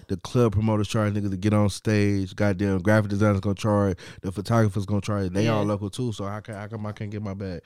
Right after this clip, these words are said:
Speaker 2: Yeah.
Speaker 1: I damn near invest more money than all these people do. So
Speaker 2: Yeah.
Speaker 1: why am I not supposed to? Why am I not entitled to a return on my investment?
Speaker 2: Facts.
Speaker 1: So shit, yo, yo, your price, uh, your value is what you make it. You know what I'm saying? Based off what you put in, or, well, it ain't about talent and nothing like that.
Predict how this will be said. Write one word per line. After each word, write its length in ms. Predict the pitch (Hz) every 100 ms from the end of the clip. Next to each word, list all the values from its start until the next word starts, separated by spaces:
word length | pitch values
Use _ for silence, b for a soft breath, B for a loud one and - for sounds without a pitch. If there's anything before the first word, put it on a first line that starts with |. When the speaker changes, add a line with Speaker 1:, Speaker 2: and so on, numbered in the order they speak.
| -
Speaker 2:
Yeah. 240 | 208 107
Speaker 1:
I 60 | 113
damn 240 | 117 131
near 100 | 113
invest 320 | 104 110 101
more 100 | 107
money 220 | 110 110
than 140 | 110 104
all 180 | 95 117
these 160 | 113
people 240 | 110 104 104
do. 180 | 104 92 104
So 100 | 110
Speaker 2:
Yeah. 220 | 98 170 - _
Speaker 1:
why 160 | - 110
am 100 | 110
I 60 | 117
not 120 | 107
supposed 240 | 104 107 101
to? 260 | 98 -
Why 140 | 110 113
am 100 | 113
I 40 |
not 200 | 110 107
entitled 360 | 98 135 107 98
to 220 | 101 95
a 60 |
return 300 | 92 98 120
on 80 | 104
my 140 | 101 95
investment? 420 | 104 113 - - -
Speaker 2:
Facts. 420 | 202 240 - - _ _ - B B B
Speaker 1:
So 220 | B 110 104
shit, 300 | - 110 104
yo, 200 | 120 110
yo, 260 | 113 120
your 260 | 87 107 107
price, 540 | - 135 131 - - -
uh, 480 | 98 104 98 90 87 - - _ _ -
your 180 | 107 104
value 320 | 117 117 107
is 60 | 95
what 160 | 104
you 80 | 107
make 220 | 113 107
it. 40 | -
You 100 | 98
know 60 |
what 100 | 98 101
I'm 40 |
saying? 180 | 95 92
Based 220 | 92 101 101
off 180 | 98
what 260 | 95 95 92
you 40 |
put 140 | 98 104
in, 240 | 104 104
or, 160 | 95 87 B B B
well, 100 | 90
it 60 |
ain't 160 | 104 107
about 260 | 101 101 82
talent 320 | 110 110 101
and 120 | 101
nothing 120 | 104
like 140 | 98
that. 80 | 95